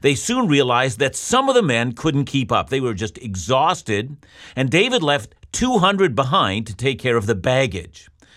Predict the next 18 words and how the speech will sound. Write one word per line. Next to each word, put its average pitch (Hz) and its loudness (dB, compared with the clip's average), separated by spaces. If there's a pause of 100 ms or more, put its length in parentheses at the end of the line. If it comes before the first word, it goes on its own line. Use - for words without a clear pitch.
(160)
They 104 -4
decided 139 0
that 107 -4
they 160 2
could 117 -6
travel 139 -2
even 165 0
lighter, 143 0 (240)
knowing 175 2
that 143 -2
two 226 0
hundred 202 2
men 127 0
would 123 -4
care 160 0
for 147 0
their 131 2
resources, 123 0